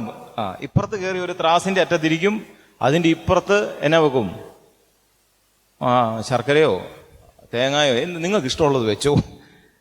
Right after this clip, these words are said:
പ്രിയമുള്ളവരെ, ഇത് രണ്ട് ബാലൻസ്ഡ് ആവും.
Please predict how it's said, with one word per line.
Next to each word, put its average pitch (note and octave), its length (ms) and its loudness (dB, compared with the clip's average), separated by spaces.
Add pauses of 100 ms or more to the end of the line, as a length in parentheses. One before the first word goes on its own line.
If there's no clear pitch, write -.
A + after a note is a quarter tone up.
(220)
പ്രിയമുള്ളവരെ, G3+ 580 6 (760)
ഇത് E3 220 4
രണ്ട് F3 380 2
ബാലൻസ്ഡ് E3 600 2
ആവും. G2 240 -4